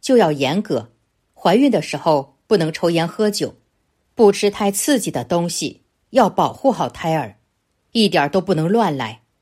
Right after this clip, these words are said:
否则对孩子不负责任。人活在世界上，对别人都要负责任，讲话不能得罪别人，做事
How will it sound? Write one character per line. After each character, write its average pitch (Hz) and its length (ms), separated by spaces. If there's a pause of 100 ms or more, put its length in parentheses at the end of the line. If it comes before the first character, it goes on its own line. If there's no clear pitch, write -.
(340)
否 175 280
则 175 180
对 190 160
孩 139 320
子 156 220 (400)
不 185 180
负 208 180
责 151 300
任。 180 220 (720)
人 202 220
活 196 180
在 190 140
世 196 240
界 160 180
上， - 320 (460)
对 214 160
别 180 240
人 151 340 (260)
都 220 200
要 175 160
负 190 180
责 131 260
任， 143 220 (560)
讲 147 280
话 147 380 (220)
不 247 100
能 180 160
得 160 220
罪 233 180
别 135 220
人， 131 220 (500)
做 240 260
事 160 460